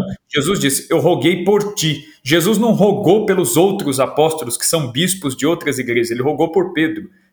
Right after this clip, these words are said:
que é o bispo da sé de Roma. Então, a partir disso, nós podemos,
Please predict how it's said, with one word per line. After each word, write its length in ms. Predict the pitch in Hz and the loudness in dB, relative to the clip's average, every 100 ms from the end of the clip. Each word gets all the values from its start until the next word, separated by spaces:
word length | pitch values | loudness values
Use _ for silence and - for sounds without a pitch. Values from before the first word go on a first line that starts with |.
| - | 0
que 80 | |
é 40 | 170 | 2
o 140 | 160 | 2
bispo 420 | 131 170 - 185 | 0 0 -2 -4
da 200 | - 135 | -2 0
sé 260 | 135 - 131 | 0 2 0
de 140 | 131 | 0
Roma. 520 | 143 131 143 117 - - _ _ _ _ | -2 0 0 -2 -6 -10 _ _ _ _
Então, 520 | - 127 135 151 190 190 - - - - | -6 -2 2 2 0 -4 -12 -20 -10 0
a 100 | 175 | 2
partir 480 | 190 196 - 156 156 | 4 0 0 -4 -4
disso, 320 | 117 147 - | -2 -2 -2
nós 160 | 170 180 | -4 -4
podemos, 800 | - 185 131 123 113 107 - | -2 -2 0 -2 -2 -6 -8